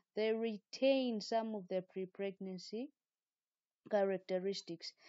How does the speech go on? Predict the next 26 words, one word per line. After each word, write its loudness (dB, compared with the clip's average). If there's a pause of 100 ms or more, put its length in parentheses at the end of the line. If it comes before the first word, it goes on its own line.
(160)
that 4
is 2
of -2
being 0 (380)
low 0
capacitance, -4 (400)
high 0
resistance, -4
and -4
they 0
are 2
narrow -2 (100)
bore. -2 (880)
Okay, -4 (240)
so 6
this 0
results 2
into -4
a 0
low 0
flow -2
system, -8 (540)
which 2
results 2
in -4
impaired 2